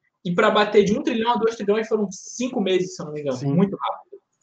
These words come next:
Speaker 2: Teve uma grande queda na... quando começou a parte do, do vírus se espalhar no, no covid.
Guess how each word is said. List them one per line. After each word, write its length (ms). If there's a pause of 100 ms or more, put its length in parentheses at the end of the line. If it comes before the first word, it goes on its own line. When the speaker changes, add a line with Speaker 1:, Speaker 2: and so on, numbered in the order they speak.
(220)
Speaker 2:
Teve 360
uma 140
grande 340
queda 460
na... 840
quando 540
começou 580
a 60
parte 340
do, 280
do 120
vírus 360
se 60
espalhar 760
no, 260
no 80
covid. 580